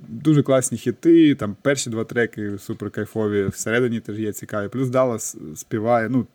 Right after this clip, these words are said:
не знаю, мені його голос завжди подобався, і мені це з того, типу, переліку людей, які можуть, не знаю, телефонний справочник заспівати, і мені буде приємно, я буду <laughs> все одно слухати.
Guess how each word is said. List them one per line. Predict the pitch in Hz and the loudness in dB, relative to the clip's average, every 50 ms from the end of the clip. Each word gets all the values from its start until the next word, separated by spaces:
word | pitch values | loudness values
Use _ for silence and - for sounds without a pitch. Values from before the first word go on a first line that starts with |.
| _ _ - _ - | _ _ -20 _ -2
не | 120 120 | -2 -2
знаю, | 110 104 92 92 95 | -2 -2 -6 -6 -4
мені | 101 113 135 139 | -4 0 2 2
його | 135 120 | 2 2
голос | 104 107 113 107 101 98 | 2 0 -2 -2 -2 -4
завжди | 107 101 98 113 | -8 -8 -8 -10
подобався, | - - 107 117 143 151 139 120 - - 101 | -10 -8 -8 -6 -6 -6 -8 -8 -8 -10 -8
і | 101 | -6
мені | 101 107 113 110 104 95 _ _ _ _ | -6 -4 -4 -4 -6 -8 _ _ _ _
це | - - 107 104 101 101 98 | -10 -6 -6 -4 -4 -6 -6
з | - - | -6 -6
того, | - 110 104 104 98 101 98 - _ _ _ _ _ _ - _ _ _ _ _ _ _ _ _ - _ | -6 -6 -6 -4 -6 -6 -8 -12 _ _ _ _ _ _ -20 _ _ _ _ _ _ _ _ _ -20 _
типу, | - 110 90 98 | -12 -10 -10 -8
переліку | - - 107 110 117 117 110 - 117 | -6 -2 0 0 0 0 -2 -4 -4
людей, | 104 107 101 127 135 127 | -6 -2 -2 0 0 0
які | 113 - - 101 | 0 -4 -6 -8
можуть, | 104 104 95 95 92 _ - | -8 -8 -8 -10 -14 _ -18
не | 113 | -16
знаю, | 95 104 87 87 | -12 -12 -12 -12
телефонний | - - 98 92 - - 107 101 98 92 95 | -12 -12 -12 -12 -10 -10 -10 -8 -8 -10 -12
справочник | - - - - 92 92 92 - - - 92 92 | -14 -14 -12 -10 -10 -10 -10 -14 -16 -18 -18 -18
заспівати, | - 113 - _ - 113 110 120 117 - - 98 92 | -18 -20 -18 _ -8 0 0 0 0 0 -8 -14 -14
і | 90 | -14
мені | 87 90 92 92 | -14 -14 -14 -14
буде | 87 87 90 87 - 85 82 80 85 _ _ _ | -14 -14 -14 -12 -12 -12 -12 -12 -14 _ _ _
приємно, | - - 90 95 - - - - | -12 -12 -12 -12 -12 -14 -12 -10
я | 92 95 | -10 -10
буду | 92 82 - | -8 -8 -6
<laughs> | - | -4
все | 113 - - | -4 0 2
одно | 139 131 127 127 | 2 2 2 0
слухати. | - - 117 110 - - 107 - | -2 -4 -6 -8 -8 -10 -16 -18